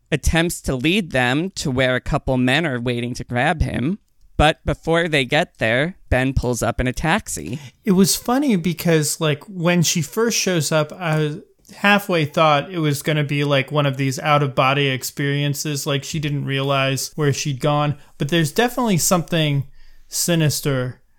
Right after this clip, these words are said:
Speaker 2: going on. I think I said it at the time, uh,
Speaker 1: Mm-hmm.
Speaker 2: Shawnee, but I couldn't help but feel a little cheated that it seems like the best acting from this actress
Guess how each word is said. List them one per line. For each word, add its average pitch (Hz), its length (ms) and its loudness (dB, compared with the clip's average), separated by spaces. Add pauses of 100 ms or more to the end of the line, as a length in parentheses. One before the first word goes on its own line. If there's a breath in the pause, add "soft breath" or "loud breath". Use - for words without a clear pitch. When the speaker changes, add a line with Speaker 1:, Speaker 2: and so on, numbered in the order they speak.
(180)
Speaker 2:
going 143 200 2
on. 139 80 -4
I 175 200 6
think 294 220 -2
I 214 100 6
said 214 320 4
it 185 80 4
at 151 140 2
the 143 100 0
time, 151 580 0
uh, 170 40 0 (140)
Speaker 1:
Mm-hmm. 113 40 -4
Speaker 2:
Shawnee, 143 580 2 (320 soft breath)
but 175 300 0
I 185 80 2
couldn't 247 240 0
help 202 300 2
but 170 360 2
feel 190 320 2
a 165 80 2
little 160 260 2
cheated 185 640 -2
that 156 140 6
it 143 140 2
seems 170 400 2
like 143 340 0
the 156 140 4
best 156 540 2
acting 180 840 -2
from 160 260 0
this 143 260 2
actress 160 840 -2